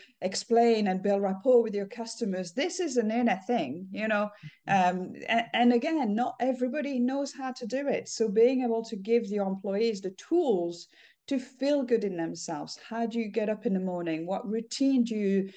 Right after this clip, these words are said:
Speaker 1: set yourself? You know, what are your goals? How positive or are, are, are you? How do you keep that, you know, optimisms in difficult situations?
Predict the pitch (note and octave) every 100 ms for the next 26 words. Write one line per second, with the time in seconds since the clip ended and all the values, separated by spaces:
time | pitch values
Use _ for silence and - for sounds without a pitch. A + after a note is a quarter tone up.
0 | - - - B3 G#3 G#3+ G3 B3 A3+ G3
1 | F#3+ B3 A#3+ A#3 A#3+ A3+ A3 G#3+ B3+ C4
2 | A#3+ G#3+ F#3+ F#3 A#3+ B3 B3 - - _
3 | - A#3 C4+ C#4 A#3+ C4 B3 G#3 F#3+ F#3
4 | - - - B3 - A3+ A#3 B3 C4 B3
5 | G#3+ G3 B3 B3+ A#3+ A#3+ A#3 - C#4+ A3
6 | A3 F#3+ - _ _ A#3+ A3 - G#3+ -
7 | - D#4+ D4 C#4+ G#3+ F3+ F3+ F#3+ - A3
8 | A3 G3+ - - C4+ C4+ A#3+ A#3 A3+ A#3+
9 | A#3 A#3+ A#3 B3+ - F3 F3+